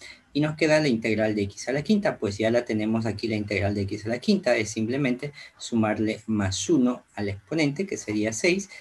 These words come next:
y dividir entre lo mismo, más esta constante que estaba afuera, y la constante de integración C. Aquí se puede simplificar, tercia uno, tercia dos, entonces nos queda X a la sexta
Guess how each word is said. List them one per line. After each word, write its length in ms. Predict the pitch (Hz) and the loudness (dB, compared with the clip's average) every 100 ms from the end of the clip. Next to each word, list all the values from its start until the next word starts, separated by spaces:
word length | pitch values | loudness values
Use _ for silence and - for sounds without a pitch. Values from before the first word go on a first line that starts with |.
| _ _ | _ _
y 100 | 156 | 0
dividir 360 | 147 120 113 104 | 2 4 2 0
entre 200 | 101 104 | -2 -2
lo 80 | |
mismo, 380 | 156 185 135 - _ _ _ _ _ _ _ | -2 -2 -4 -6 _ _ _ _ _ _ _
más 320 | 123 113 120 127 | -2 0 0 -2
esta 260 | 120 - | -6 -4
constante 580 | 117 107 113 113 123 113 | -4 -2 -2 -2 -4 -8
que 120 | - | -12
estaba 300 | - 113 104 | -6 -2 -2
afuera, 380 | 101 190 135 - - - - _ | 0 2 2 -2 -10 -20 -20 _
y 240 | 143 160 - - | -4 -4 -4 0
la 220 | 117 104 | 0 2
constante 420 | 107 101 101 98 | -2 -2 -4 -4
de 60 | 104 | -6
integración 580 | 101 - 95 - - - | -6 -8 -8 -8 -12 -14
C. 140 | - - _ _ - _ _ | -16 -18 _ _ -20 _ _
Aquí 240 | 117 135 | -4 -2
se 120 | 135 | -2
puede 280 | 113 117 110 | -2 0 0
simplificar, 720 | 107 107 117 131 143 175 208 - - | 0 -4 -4 -6 -2 -2 -2 -12 -8
tercia 540 | 110 98 101 - 123 | -4 -4 -4 -4 0
uno, 320 | 147 127 156 151 _ _ - | 0 0 -2 -8 _ _ -8
tercia 580 | 113 101 98 120 117 113 _ _ _ | -4 -4 -4 -4 -4 -6 _ _ _
dos, 340 | 127 165 170 - | -6 -4 -4 -6
entonces 400 | 110 107 107 113 | -6 -4 -4 -4
nos 160 | 131 139 | -6 -2
queda 320 | 151 139 143 | 0 0 -2
X 320 | 123 120 117 | -4 -4 -6
a 60 | 131 | -6
la 100 | 139 | -6
sexta 460 | - 151 - 147 | -4 -6 -4 -6